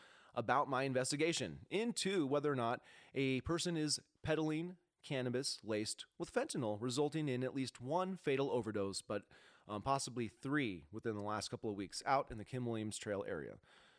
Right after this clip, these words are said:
So you can go to the post. It even includes a picture of street art.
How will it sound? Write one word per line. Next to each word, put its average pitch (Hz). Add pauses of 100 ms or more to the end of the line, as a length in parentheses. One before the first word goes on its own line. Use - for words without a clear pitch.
(280)
So 185
you 254
can 143
go 135
to 135
the 117
post. 135
It 170
even 254
includes 147
a -
picture 139
of 87
street 160
art. 117